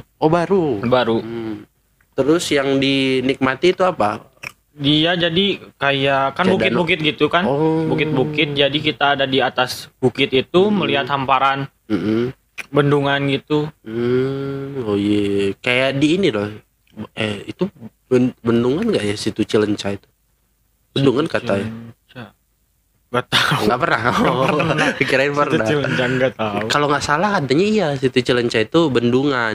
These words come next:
Speaker 1: cuman jadi kayak danau gitu.
Speaker 2: Oh.
Speaker 1: Heeh.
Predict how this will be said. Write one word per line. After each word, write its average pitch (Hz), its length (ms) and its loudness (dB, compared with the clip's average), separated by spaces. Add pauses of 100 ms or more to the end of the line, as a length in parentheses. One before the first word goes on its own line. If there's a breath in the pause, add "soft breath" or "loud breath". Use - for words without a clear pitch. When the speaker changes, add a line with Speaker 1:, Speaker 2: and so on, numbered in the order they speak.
(140)
Speaker 1:
cuman 110 220 0
jadi 120 220 2
kayak 95 240 -2
danau 101 300 2
gitu. 107 600 2
Speaker 2:
Oh. 139 920 -2
Speaker 1:
Heeh. 107 360 -2